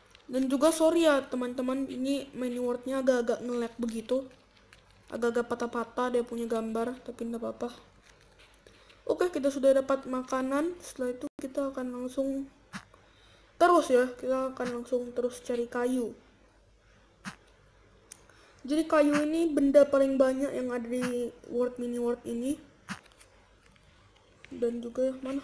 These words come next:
mana, mana? Oh, ada ayam lagi datang ke kita, ke ayamnya. Dia menyerahkan diri untuk dibunuh. Aduh, aduh, sini woi. Oke,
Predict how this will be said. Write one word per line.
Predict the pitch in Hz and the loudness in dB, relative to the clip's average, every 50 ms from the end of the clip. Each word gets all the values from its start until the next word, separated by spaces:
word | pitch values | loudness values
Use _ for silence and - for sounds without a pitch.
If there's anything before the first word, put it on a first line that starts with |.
| - - | -8 -8
mana, | - 277 285 - - - | -8 -8 -8 -10 -10 -10
mana? | 285 277 294 - - - - _ _ - - - - - - _ _ _ - _ _ _ _ - | -8 -8 -8 -10 -14 -20 -20 _ _ -20 -20 -20 -20 -20 -20 _ _ _ -20 _ _ _ _ -6
Oh, | - 269 247 233 | -2 -2 -2 0
ada | 233 247 262 | 0 2 4
ayam | 277 294 294 285 277 | 6 6 4 4 2
lagi | 262 226 233 | 0 -2 -2
datang | 220 233 240 - 254 247 247 247 | -2 -4 -4 -4 -4 -6 -6 -8
ke | 262 | -10
kita, | - - 320 311 311 277 269 | -6 -4 -4 -2 -2 -2 -2
ke | 269 269 269 | 0 2 2
ayamnya. | 254 226 208 214 226 254 254 - - - - - - - - - - - - | 2 0 -2 -4 -8 -10 -12 -16 -20 -20 -20 -20 -20 -20 -20 -20 -20 -8 -4
Dia | 240 311 359 359 | 0 2 4 4
menyerahkan | 349 330 330 320 311 320 - 302 302 | 4 4 4 4 2 2 0 0 2
diri | 294 294 311 330 349 349 | 4 4 4 4 4 4
untuk | 339 339 320 330 - 254 | 2 2 2 0 0 2
dibunuh. | 254 277 240 247 294 330 349 370 359 294 254 240 - - - - - - - - - - - - - - - - - - - - - - - | 2 2 2 4 2 2 4 4 4 2 2 0 -2 -10 -20 -20 -20 -20 -18 -16 -16 -18 -18 -20 -20 -20 -20 -20 -20 -20 -18 -16 -14 -12 -8
Aduh, | - 285 277 - - - - - | -6 -6 -6 -8 -12 -20 -16 -10
aduh, | 285 294 320 - - | -8 -8 -8 -8 -6
sini | - 330 359 381 392 392 392 392 | -4 -2 -2 0 0 2 2 4
woi. | 392 349 285 247 240 - - - - - - _ - - - - _ _ _ _ _ _ _ _ _ - _ _ _ _ _ - - - 302 | 6 6 4 4 0 -4 -10 -18 -20 -20 -20 _ -20 -20 -20 -20 _ _ _ _ _ _ _ _ _ -20 _ _ _ _ _ -20 -6 -4 -2
Oke, | 320 320 349 330 | -2 0 0 -2